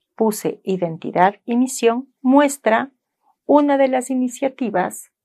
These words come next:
de la Pontificia Universidad Católica del Ecuador para fomentar el aprendizaje experiencial mediante salidas académicas y actividades de servicio comunitario. Recomendaciones para orientar las actividades.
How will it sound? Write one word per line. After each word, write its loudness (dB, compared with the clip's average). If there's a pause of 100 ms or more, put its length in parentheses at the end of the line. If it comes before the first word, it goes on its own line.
(160)
de 0
la -4
Pontificia -6
Universidad -8
Católica -2 (220)
del -2
Ecuador 0 (800)
para 6
fomentar -2 (100)
el 0
aprendizaje -4
experiencial -2 (460)
mediante 0
salidas -2
académicas -4 (100)
y -4
actividades 0
de -8
servicio -6
comunitario. -10 (120)
Recomendaciones 2
para 4
orientar 2
las -2
actividades. -4